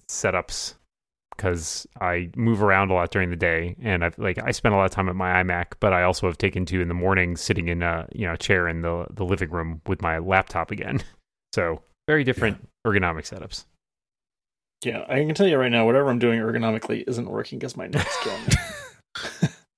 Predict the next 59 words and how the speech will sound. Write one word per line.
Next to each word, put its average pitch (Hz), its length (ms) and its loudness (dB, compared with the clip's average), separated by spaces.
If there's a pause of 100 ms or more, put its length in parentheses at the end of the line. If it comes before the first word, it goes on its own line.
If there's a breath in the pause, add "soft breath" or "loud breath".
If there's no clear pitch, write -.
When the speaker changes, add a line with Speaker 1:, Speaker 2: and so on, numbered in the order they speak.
(380 loud breath)
Speaker 3:
I 147 60 8
spent, 202 340 8
well, 185 160 10
this 214 200 8
morning, 240 240 8
because 165 200 6
the, 147 280 4
our 135 100 8
schedule 147 420 6
is 147 60 2
different, 165 420 2
I 135 100 4
decided 131 520 2
I 143 80 8
didn't 147 260 4
go 131 180 6
up 131 180 2
to - 80 -2
my 113 140 4
office, 110 540 2 (160)
um, 104 600 0 (260)
and 110 260 2
I 104 60 6
stayed 110 420 4
at 98 80 0
the 107 80 -2
dining 104 320 2
room 101 120 -4
table, 107 480 0
and 117 140 -4
I've 104 100 -4
been 104 340 -6 (420)
on 110 120 0
my 98 100 4
computer 101 320 0
at 95 80 -2
the - 60 -12
dining 104 240 -4
room 104 140 -8
table - 280 -6
for - 240 -10 (120)
too - 120 -6
long. - 240 -8 (180)
Speaker 1:
Guys, 139 240 6
I'm 147 80 -2
gonna 143 160 4
need 123 180 4
Speaker 3:
So 117 120 4
Speaker 1:
to, 107 240 4 (220)
I'm 123 60 2
gonna 113 140 6
need 110 140 2
to - 60 -12
pause 160 300 6
you 151 80 0
here 127 200 6
for - 140 0
breaking 123 460 2
news. 160 520 2